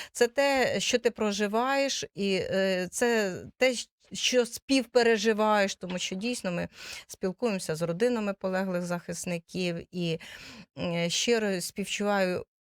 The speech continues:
всім і кожному, хто в-, втратив, е, свого близького. Це, ну, надзвичайно болюча втрата. Це втрата для всієї країни, а для тих, е... Матерів, с-,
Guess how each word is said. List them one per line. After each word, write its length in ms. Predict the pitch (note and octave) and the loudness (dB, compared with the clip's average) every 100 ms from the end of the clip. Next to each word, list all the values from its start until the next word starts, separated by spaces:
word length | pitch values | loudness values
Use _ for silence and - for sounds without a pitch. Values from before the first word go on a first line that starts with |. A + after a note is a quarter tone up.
| _ | _
всім 360 | F3+ - B3 B3+ | -8 -2 0 0
і 80 | A3 | -4
кожному, 640 | - G3 F3+ E3 F3 D#3+ | -6 -2 -2 -2 -4 -4
хто 200 | D#3 - | -6 -8
в-, 60 | F3 - | -8 -8
втратив, 760 | F3 - - G3 F3 - E3 D#3 | -10 -10 -4 0 0 0 -2 -2
е, 300 | E3 D3 - | -4 -2 -4
свого 400 | - F#3+ F#3 F3 | -4 -4 -2 -2
близького. 720 | E3 F3 E3+ - A3+ A#3 G#3 F#3+ - | -2 -4 -6 -2 -2 0 -2 -4 -4
Це, 140 | G#3 | -4
ну, 340 | G3 G3 D4+ C4 | -4 -2 0 0
надзвичайно 680 | A3 G3 A3 - G#3 F3+ E3+ | 0 -2 -4 -2 0 0 -2
болюча 420 | F3 F3 E3 E3 | -4 -4 -4 -6
втрата. 480 | - A3 A#3+ - F3+ - - C4 | -2 -2 -2 -4 -8 -10 -12 -10
Це 120 | - G3 | -4 -4
втрата 380 | - A3 G#3+ | 0 0 2
для 160 | F#3 F#3+ | -2 -2
всієї 460 | F#3 A3 A3+ A#3 G#3+ | -2 0 2 2 0
країни, 520 | - E3+ E3 E3 E3 | -2 -2 0 0 2
а 100 | E3+ | 0
для 160 | E3+ F3+ | 0 -2
тих, 340 | - G#3 - | -2 -4 -2
е... 760 | F#3 - F3+ F3+ F3 F3 A2+ F#2+ - - _ - C#3 | -2 -2 0 0 0 0 0 -4 -10 -20 _ -8 -2
Матерів, 580 | F3 G3 F#3 A3 A3 - | -2 0 2 2 0 -4
с-, 160 | - | -10